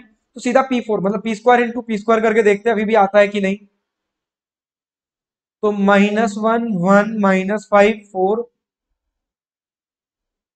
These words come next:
वन माइनस फ़ाइव, फ़ोर, माइनस वन into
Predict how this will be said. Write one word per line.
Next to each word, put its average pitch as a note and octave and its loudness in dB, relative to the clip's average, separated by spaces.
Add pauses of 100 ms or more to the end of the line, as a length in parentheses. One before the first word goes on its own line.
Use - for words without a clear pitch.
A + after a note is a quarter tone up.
(240)
वन G3 2
माइनस F#3+ -2
फ़ाइव, G#3 0
फ़ोर, F3 -10 (2250)
माइनस G#3 2
वन A#3+ 0
into A#3 -4